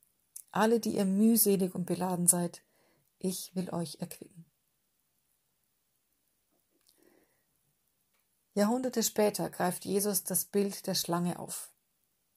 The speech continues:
Er kündigt an, dass er am Kreuz hängen wird, wie die Kupferschlange an ihrem Stab. Und wer da hinsieht, der soll leben, damit alle, heißt es, die an ihn glauben, das ewige Leben haben.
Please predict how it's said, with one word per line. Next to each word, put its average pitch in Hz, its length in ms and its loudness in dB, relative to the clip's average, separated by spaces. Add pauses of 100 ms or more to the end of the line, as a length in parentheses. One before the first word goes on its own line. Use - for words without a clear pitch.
(1400)
Er 170 140 -8
kündigt 175 340 -4
an, 220 200 2
dass 196 160 2
er 180 160 0
am 180 120 -2
Kreuz 196 480 2
hängen 170 240 -2
wird, - 300 -12
wie 196 160 -2
die 208 140 -4
Kupferschlange 175 680 -2
an - 120 -8
ihrem 165 160 -4
Stab. - 400 -8 (480)
Und 175 120 0
wer 202 140 6
da 226 200 4
hinsieht, 233 720 0 (640)
der 175 140 2
soll 180 180 0
leben, 175 480 -4 (520)
damit 175 320 -8
alle, 208 340 4
heißt 202 260 -2
es, - 240 2 (380)
die - 120 -4
an 190 140 0
ihn 185 140 0
glauben, 180 380 0
das 175 260 2
ewige 190 380 -2
Leben 165 360 -2
haben. 175 260 -14